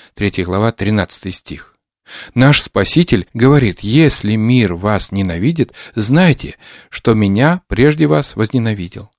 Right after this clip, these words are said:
Евангелие от Иоанна, пятнадцатая глава, восемнадцатый стих. Сатана, скрываясь под маской притворной дружбы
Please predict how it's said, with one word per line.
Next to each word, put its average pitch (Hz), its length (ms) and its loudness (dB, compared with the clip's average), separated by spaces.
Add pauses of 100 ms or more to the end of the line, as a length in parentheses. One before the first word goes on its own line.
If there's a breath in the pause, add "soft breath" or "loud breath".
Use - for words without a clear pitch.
(600)
Евангелие 90 560 -4
от - 100 -14
Иоанна, 104 400 0
пятнадцатая 98 540 -4
глава, 101 460 0 (200 soft breath)
восемнадцатый 87 600 -8
стих. - 400 -16 (720)
Сатана, 104 580 -2 (260 loud breath)
скрываясь 151 600 2
под 131 180 0
маской 143 400 2
притворной 113 640 0
дружбы 110 500 0